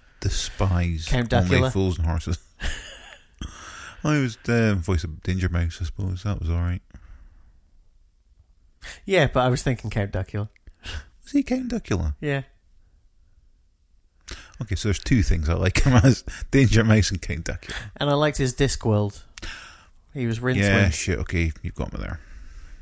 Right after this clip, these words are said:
Speaker 1: He was good in that.
Speaker 2: Yep.
Speaker 1: Shit.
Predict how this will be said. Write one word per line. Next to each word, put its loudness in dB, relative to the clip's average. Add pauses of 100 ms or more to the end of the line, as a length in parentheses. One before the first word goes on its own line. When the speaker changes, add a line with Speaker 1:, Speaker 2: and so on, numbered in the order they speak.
(360)
Speaker 1:
He -6
was -4
good -12
in -12
that. -12 (340)
Speaker 2:
Yep. -4 (960)
Speaker 1:
Shit. -16